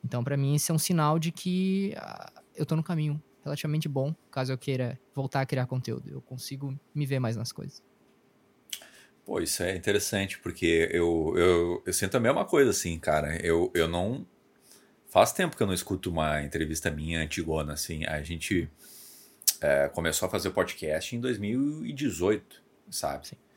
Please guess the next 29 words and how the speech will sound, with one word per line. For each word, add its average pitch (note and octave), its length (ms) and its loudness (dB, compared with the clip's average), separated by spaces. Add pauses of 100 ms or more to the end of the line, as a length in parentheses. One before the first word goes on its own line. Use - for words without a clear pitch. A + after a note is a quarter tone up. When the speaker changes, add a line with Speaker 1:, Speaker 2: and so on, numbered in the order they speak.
(680)
Speaker 2:
Mas C#2 460 -4
muitos G2 320 -6
foram F#2+ 360 2
fora E2 260 2
do F2+ 160 0
ar, D2+ 460 2 (140)
enfim, G2+ 360 -6 (220)
deu, D#2 240 -2
deu D2+ 200 -2
uma, C#2 440 -8 (480)
a D#2 80 0
gente E2 240 -4
deu F2 100 4
uma F2 140 2
alinhada D#2 880 0
criativa, G#2 420 -2
daí E2+ 160 0
a - 20 -2
gente D#2+ 100 -6
focou - 280 -4
só F2 260 -2
em, F#2 220 -8
em D#2 240 -10
entrevista, B2 600 -4
daí E2 140 2
depois E2 300 -4
de E2 60 -8
um D2+ 60 -12
tempo D#2+ 340 -8